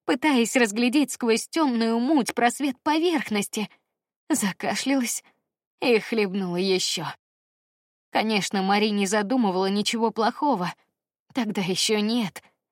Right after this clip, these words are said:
Но тогда это было и не важно, а важно то, что я не умела плавать. И что я дёрнулась ещё пару раз, прежде чем боль сдавила грудь железными обручами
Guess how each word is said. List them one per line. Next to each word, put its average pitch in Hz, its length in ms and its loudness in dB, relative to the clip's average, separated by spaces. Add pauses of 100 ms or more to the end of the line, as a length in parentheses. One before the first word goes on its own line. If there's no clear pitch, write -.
(520)
Но 214 120 -2
тогда 185 400 -4
это 170 240 -4
было 226 240 2
и 226 120 2
не 247 200 4
важно, 226 560 4
а 208 40 0
важно 220 520 2
то, 302 240 2 (920)
что - 240 -8
я 202 200 -4
не 185 160 -4
умела 185 480 -2
плавать. 185 720 -4 (720)
И 285 140 6
что - 180 0
я 220 220 4
дёрнулась 185 720 0
ещё 269 320 0
пару 208 420 2
раз, 226 480 -2 (340)
прежде 269 440 4
чем 208 400 0
боль 233 340 0 (420)
сдавила 269 580 4
грудь 247 360 2
железными 226 720 4
обручами 196 880 0